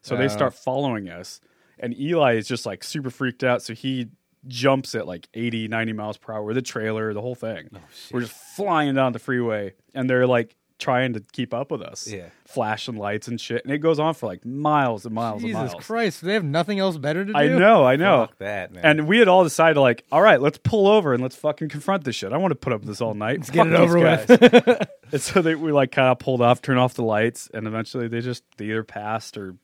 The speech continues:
Speaker 1: I don't know what happened, but that's the end of that story. But
Speaker 3: Fuck
Speaker 1: anyway, it
Speaker 3: all
Speaker 1: was
Speaker 3: that shit, man.
Speaker 1: and that kinda shit happened all the time with us. All the fucking time. We just had this magnetic energy of, like, "Yeah, start shit with us."
Speaker 3: God, fuck that.
Speaker 1: But maybe we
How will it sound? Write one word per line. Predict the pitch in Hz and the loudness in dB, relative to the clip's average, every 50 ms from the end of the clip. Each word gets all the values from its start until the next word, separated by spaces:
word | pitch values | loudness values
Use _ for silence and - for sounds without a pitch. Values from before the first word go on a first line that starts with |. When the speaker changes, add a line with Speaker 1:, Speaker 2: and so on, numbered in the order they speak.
| _ _ | _ _
Speaker 1:
I | - 101 | -16 -14
don't | 98 | -12
know | 98 95 | -12 -12
what | 92 90 98 | -12 -12 -12
happened, | 92 90 - 92 90 87 | -14 -14 -16 -18 -18 -16
but | 90 90 90 - _ _ _ _ _ _ _ - - - | -16 -16 -16 -18 _ _ _ _ _ _ _ -20 -16 -12
that's | 139 120 113 - | -10 -10 -8 -8
the | 123 | -10
end | 113 110 | -10 -10
of | 95 | -12
that | 92 | -14
story. | - - 98 85 87 | -16 -14 -14 -12 -6
But | 120 131 | -4 -2
Speaker 3:
Fuck | 147 | 0
Speaker 1:
anyway, | 143 127 113 107 113 | 0 0 2 2 2
it | |
Speaker 3:
all | 131 | 0
Speaker 1:
was | 139 127 - 85 | 0 -2 -4 -8
Speaker 3:
that | 87 90 87 - | -12 -14 -16 -16
shit, | - - 87 85 90 | -16 -18 -18 -16 -18
man. | 87 85 85 87 92 | -18 -18 -18 -16 -10
Speaker 1:
and | 98 123 156 | -6 -2 0
that | 214 247 247 | 0 0 0
kinda | - 294 262 | 0 0 0
shit | - - - 220 180 | -2 -4 -4 -4 -2
happened | 185 196 185 160 151 139 | 0 -2 -2 0 -2 -2
all | 151 175 196 202 | 0 0 0 -2
the | 190 | -4
time | - - 156 151 151 147 135 | -6 -4 -4 -2 -2 -2 -2
with | 117 87 | -6 -8
us. | 80 87 - - - _ _ _ _ _ _ - | -12 -16 -18 -20 -20 _ _ _ _ _ _ -6
All | 175 202 226 | -2 -2 -2
the | 214 180 | -2 -4
fucking | 131 - - - 147 120 - 123 107 101 | -8 -10 -4 -4 -4 -2 -2 -6 -10 -10
time. | 110 107 98 90 90 98 _ _ _ _ _ _ _ _ _ _ _ _ | -10 -12 -12 -12 -16 -18 _ _ _ _ _ _ _ _ _ _ _ _
We | - 135 | -10 -8
just | 156 185 - | -8 -6 -4
had | 196 190 190 | -2 -2 -2
this | 165 160 139 - - _ _ _ _ | -2 -6 -8 -10 -16 _ _ _ _
magnetic | 135 127 127 127 127 123 127 127 131 127 120 107 104 | -6 -2 -2 0 0 -2 -4 -4 -4 -4 -4 -6 -6
energy | 110 113 120 120 110 101 101 95 92 | -6 -6 -6 -6 -6 -8 -12 -12 -12
of, | 87 90 _ | -14 -14 _
like, | 90 87 87 - _ _ | -16 -16 -16 -18 _ _
"Yeah, | - 131 123 104 95 _ | -8 -8 -8 -8 -10 _
start | - - - 135 135 - | -16 -12 -12 -10 -10 -10
shit | - 143 - | -12 -12 -12
with | - 90 | -12 -12
us." | 87 87 90 - - _ _ _ _ | -14 -16 -16 -18 -20 _ _ _ _
Speaker 3:
God, | _ _ _ _ _ _ _ _ | _ _ _ _ _ _ _ _
fuck | _ _ _ _ | _ _ _ _
that. | 73 78 _ _ _ _ _ _ _ _ _ _ _ _ _ _ - | _ _ _ _ _ _ _ _ _ _ _ _ _ _ _ _ 0
Speaker 1:
But | 135 127 131 120 | 0 0 0 -2
maybe | 131 123 120 117 113 104 | -6 -6 -6 -6 -6 -8
we | 98 101 101 95 92 90 | -8 -10 -12 -14 -14 -16